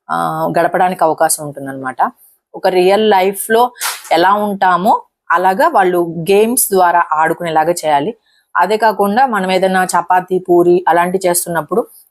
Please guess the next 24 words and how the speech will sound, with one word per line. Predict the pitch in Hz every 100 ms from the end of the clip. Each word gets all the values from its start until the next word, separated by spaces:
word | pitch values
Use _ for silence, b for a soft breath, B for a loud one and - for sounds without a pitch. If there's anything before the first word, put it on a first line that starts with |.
| _
వాళ్ళని | 180 208 208
కూడా | 208 214
వాళ్ళకి | 196 180 175
ఇచ్చి | 170 247
కొంచెం | 226 180 156 160 151 -
చేయమని | 160 175 185 170
చెప్పాలన్నమాట. | - 139 135 135 131 127
ఎందుకంటే | 170 180 185 190 214 B B B -
మనమేమో | 170 180 180 190 247
కిచెన్ | - 185 190 180
పాడైపోయిద్దని, | 165 165 156 160 143 151 151 151 -
కొత్తగా | 180 180 220 240
వంట | 208 180 196 190
చేసుకునేప్పుడు | 175 - 175 160 - 262 392 b b b b -
కొంచెం | 190 202
టీనేజ్లోకి | 208 190 202 208 214
వచ్చినా | 196 196 185
కూడా | - 185 269 285 - 185
వెంటనే | 185 202 220 226 220 -
ఆ | 175
డెస్క్ | 170 165 165 - -
క్లీనింగ్ | 202 190 185 185
అవన్నీ | 165 160 185
రావు. | 170 147 143